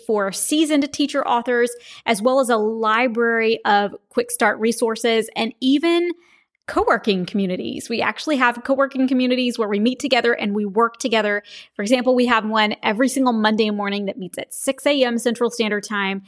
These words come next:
and we gather together and we work on our emails together. And it's lots of fun. You can find more information about R T A in the link inside of the description. We'd love to see you there.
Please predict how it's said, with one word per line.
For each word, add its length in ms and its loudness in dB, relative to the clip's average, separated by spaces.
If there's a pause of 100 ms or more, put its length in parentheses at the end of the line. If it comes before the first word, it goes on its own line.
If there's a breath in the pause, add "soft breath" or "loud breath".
(280 loud breath)
and 300 2
we 80 0
gather 260 4
together 340 2
and 140 2
we 80 0
work 220 0
on 100 2
our 120 -2
emails 420 0
together. 320 -2
And 260 -6
it's 160 -12
lots 320 0
of 120 -2
fun. 260 2
You 100 -2
can 140 0
find 320 2
more 180 -2
information 460 -2
about 180 2
R 140 0
T 220 0
A 160 0 (260 loud breath)
in 80 0
the 60 2
link 180 0
inside 220 0
of 80 2
the 40 2
description. 460 -2 (180)
We'd 100 -8
love 120 -4
to 60 -4
see 140 -4
you 100 -4
there. 200 -4